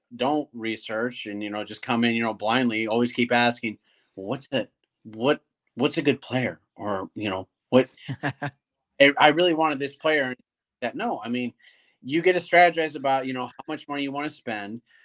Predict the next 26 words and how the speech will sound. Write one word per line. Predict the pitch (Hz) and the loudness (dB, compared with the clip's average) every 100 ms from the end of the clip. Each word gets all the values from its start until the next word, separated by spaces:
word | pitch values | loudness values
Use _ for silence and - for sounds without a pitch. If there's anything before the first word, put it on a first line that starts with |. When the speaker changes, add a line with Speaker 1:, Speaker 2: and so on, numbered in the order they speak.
| _ | _
Speaker 1:
how | - 135 143 | -4 -2 0
much | 143 135 - | -2 -4 -6
that | 131 131 120 | -2 -2 0
you, | 120 127 123 123 | -2 0 -2 -2
you | 123 | -4
know, | 117 110 | -2 -4
who | 151 151 | 0 0
are | |
the | 139 | 0
people | - 127 123 | -6 -4 -4
you | 113 | -6
wanna | 110 127 131 | -2 -2 0
go | 113 | -4
for, | 113 127 123 | -4 -2 -2
and | 117 | 0
have | 135 143 | -4 0
a | |
backup | 131 165 147 - | 2 2 2 -8
plan | 123 120 | -6 -6
knowing | 117 127 127 120 | -4 -6 -6 -4
that, | 117 113 | -2 -2
you | 120 | -4
know, | 107 113 131 _ _ _ _ | -10 -10 -12 _ _ _ _
um, | 107 101 98 95 117 | -10 -6 -6 -6 -4
you | 110 | -2
know, | 101 | -2